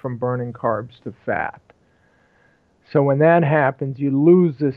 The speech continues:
flexibility. You become basically a carbohydrate burning organism. And the fat you eat just keeps getting stored away, and you get fatter and fatter.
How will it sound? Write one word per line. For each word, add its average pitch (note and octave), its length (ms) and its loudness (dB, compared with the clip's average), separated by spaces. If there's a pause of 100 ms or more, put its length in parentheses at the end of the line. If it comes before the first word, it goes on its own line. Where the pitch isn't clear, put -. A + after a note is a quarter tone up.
flexibility. C3+ 1120 0
You C3 140 -6
become C3 460 -6
basically C3+ 720 -2
a A2+ 60 -2
carbohydrate B2 1000 -2 (160)
burning B2+ 680 -2 (140)
organism. C3+ 880 -2 (840)
And C#3 180 -4
the C3 80 -6 (160)
fat D#3 300 4
you C3 160 -4
eat A#2 120 -8
just B2+ 240 -12
keeps C3+ 280 -8
getting B2 400 -8
stored A#2+ 260 0
away, C#3 300 0
and A#2+ 100 -6
you B2 60 -6
get G#2+ 260 -10
fatter G2+ 400 -8
and D#2 140 -18
fatter. G2+ 600 -10